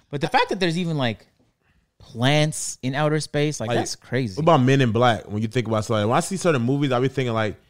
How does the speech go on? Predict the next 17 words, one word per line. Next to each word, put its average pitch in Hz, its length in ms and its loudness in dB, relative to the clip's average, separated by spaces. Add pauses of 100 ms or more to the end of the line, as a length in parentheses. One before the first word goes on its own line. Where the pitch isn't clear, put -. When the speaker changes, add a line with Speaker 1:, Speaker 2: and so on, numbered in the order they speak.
(520)
Speaker 2:
I 143 80 -2
know 208 200 2
imagination 131 800 2
comes 131 240 0
from 104 140 -6
somewhere, 165 440 0
but 107 240 -4
inspiration 135 540 -2
comes 113 200 -8
from 92 100 -8
something 113 380 -6
you 92 140 -6
read 110 640 0
or 92 60 -4
something 101 360 -8
you've 90 140 -20
seen, 107 680 -6